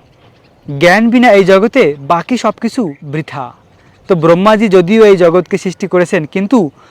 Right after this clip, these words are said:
মূল সৃষ্টিকর্তা হলেন ভগবান বিষ্ণু। আর সেই ভগবান বিষ্ণু অর্থাৎ ভগবান কৃষ্ণ একই, আর এই কৃষ্ণের মাধ্যমেই জগতের সব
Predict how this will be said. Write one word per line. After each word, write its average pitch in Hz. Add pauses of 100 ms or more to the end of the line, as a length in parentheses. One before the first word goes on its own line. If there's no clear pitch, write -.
(160)
মূল 214
সৃষ্টিকর্তা 226
হলেন 208 (360)
ভগবান 151 (220)
বিষ্ণু। 139 (320)
আর 175
সেই 208
ভগবান 165
বিষ্ণু 185
অর্থাৎ 233
ভগবান 165
কৃষ্ণ 180 (120)
একই, 196 (580)
আর 170
এই 190
কৃষ্ণের 208
মাধ্যমেই 180 (340)
জগতের 156
সব 160